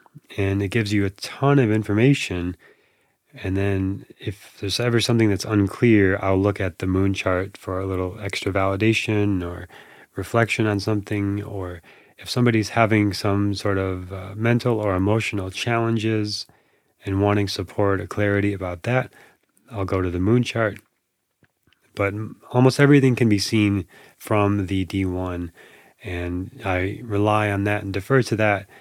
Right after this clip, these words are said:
ninety-nine percent of the time in the reading. Everything comes back to that. Of course, the moon is in the D one chart. It's, it's in a placement there. It's just not always gonna be the ascendant, uh, unless it's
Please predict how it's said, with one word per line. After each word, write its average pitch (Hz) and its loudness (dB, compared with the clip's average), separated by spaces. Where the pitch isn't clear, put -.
ninety-nine 98 0
percent 90 -6
of 87 -8
the 95 -12
time 110 -2
in 104 -4
the 90 -2
reading. 95 -4
Everything 101 2
comes 98 -2
back 95 -2
to - -8
that. - -10
Of - -18
course, 104 0
the - -2
moon 127 6
is 120 0
in 135 4
the 107 0
D 104 0
one 95 0
chart. 92 -4
It's, - -10
it's 104 -8
in 117 4
a 107 2
placement 104 0
there. 92 -4
It's 101 -8
just - -4
not 98 -2
always 92 -4
gonna 90 -4
be 87 -8
the - -10
ascendant, 101 0
uh, 92 -14
unless 98 -8
it's - -10